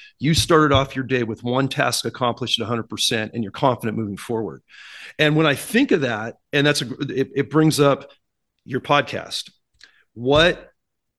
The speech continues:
Spear Talk Podcast stands for, and what message you bring to your listeners. And let's go into that a little bit, because really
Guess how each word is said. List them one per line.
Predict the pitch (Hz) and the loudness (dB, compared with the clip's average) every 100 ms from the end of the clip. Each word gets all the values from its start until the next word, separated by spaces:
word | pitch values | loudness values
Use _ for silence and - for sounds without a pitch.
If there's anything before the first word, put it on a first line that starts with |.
| - | -8
Spear | - 151 147 | -4 0 0
Talk | 160 143 - | 2 0 2
Podcast | 135 120 131 110 | 0 0 0 0
stands | - 123 120 - | 0 -2 -2 -4
for, | 104 95 98 - _ _ _ - | -6 -6 -8 -14 _ _ _ -2
and | 123 117 113 | 0 0 2
what | 139 156 | 0 4
message | 143 147 131 110 | 4 4 0 -2
you | 131 | -2
bring | 120 117 113 | 0 0 0
to | 104 117 | -2 -2
your | 113 | -2
listeners. | 117 127 120 104 98 - - | -2 -2 -2 -2 -2 -4 -4
And | 123 113 | -4 -4
let's | 117 156 - | 0 0 4
go | 180 | 6
into | 135 110 | 6 2
that | 127 170 | 2 2
a | |
little | 143 120 | 0 -2
bit, | 101 120 - | -2 -4 -4
because | 120 - 127 107 95 | -8 -4 -2 -2 0
really | 123 226 151 101 101 | 4 6 6 0 -6